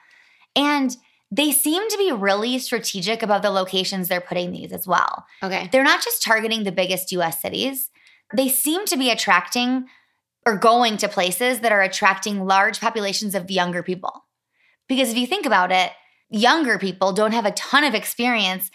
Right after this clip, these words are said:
Speaker 2: Buying
Speaker 1: buying a
Speaker 2: a
Speaker 1: car
Speaker 2: car.
Speaker 1: the old way or buying a car at all.
Speaker 2: Yeah.
Speaker 1: And so they grew up in the digital age. So this to them is, like, the way to do it.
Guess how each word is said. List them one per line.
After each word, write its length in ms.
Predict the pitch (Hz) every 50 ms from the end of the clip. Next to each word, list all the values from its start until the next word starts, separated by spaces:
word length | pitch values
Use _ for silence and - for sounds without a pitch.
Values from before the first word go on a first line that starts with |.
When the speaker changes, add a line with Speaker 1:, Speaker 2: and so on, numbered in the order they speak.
| - -
Speaker 2:
Buying 420 | - - 254 240 233 240 262 269 254
Speaker 1:
buying 40 | 226
a 40 |
Speaker 2:
a 40 | 170
Speaker 1:
car 280 | - - 233 254 277 294
Speaker 2:
car. 80 | 269 202
Speaker 1:
the 140 | 226 - - - -
old 340 | - 226 254 277 269 208 208
way 640 | 196 214 320 339 202 - - - - - - 190 - _ _
or 220 | 285 311 330 247 196
buying 160 | 226 220 214
a 40 | 190
car 200 | - 196 185 165
at 80 | 156
all. 480 | 180 208 190 - - - - - 185 190
Speaker 2:
Yeah. 300 | - 196 214 196 156 - 160 - - -
Speaker 1:
And 160 | 240 254 254 247
so 400 | - 285 269 262 240 233 233 190
they 180 | 208 233 240 220
grew 100 | 247 277
up 100 | 262 240
in 60 | 240
the 80 | 226
digital 320 | 208 208 202 202 190 180 202
age. 380 | 254 254 208 180 190 202 196 -
So 180 | - - 220
this 380 | 208 185 190 233 247 247 - -
to 120 | - 220
them 420 | 185 220 269 285 226 196 190 208 -
is, 140 | - 208 190
like, 320 | 220 208 175 185 170 170
the 160 | 180 185 185 180
way 260 | 175 165 160 165 170
to 140 | 165 - 196
do 200 | 190 302 392 330
it. 120 | - -